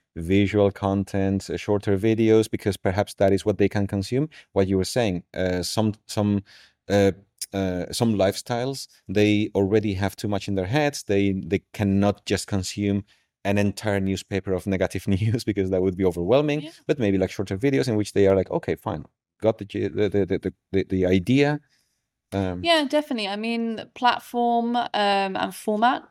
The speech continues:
Speaker 1: Mm-hmm.
Speaker 2: definitely form part of our recommendations, and also the concept of time,
Speaker 1: Mm-hmm.
Speaker 2: because almost all of our groups feel that they're pressed for time,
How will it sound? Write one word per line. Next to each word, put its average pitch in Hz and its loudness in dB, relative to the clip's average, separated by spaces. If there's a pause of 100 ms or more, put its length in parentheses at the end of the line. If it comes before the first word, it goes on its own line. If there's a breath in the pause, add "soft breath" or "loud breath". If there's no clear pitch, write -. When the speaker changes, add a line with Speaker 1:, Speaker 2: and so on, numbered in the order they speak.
Speaker 1:
Mm-hmm. 110 2
Speaker 2:
definitely 208 0
form 202 -6
part 196 0
of 190 -2
our 190 4
recommendations, 185 0
and 208 0
also 202 -2
the 196 -2
concept 190 -4
of 185 -16
time, 196 0 (240)
Speaker 1:
Mm-hmm. 110 -8 (240 loud breath)
Speaker 2:
because 214 4
almost 220 2
all 220 4
of 202 0
our 190 6
groups 185 0
feel 185 0
that 165 0
they're 180 0
pressed - -4
for 185 -4
time, 180 -2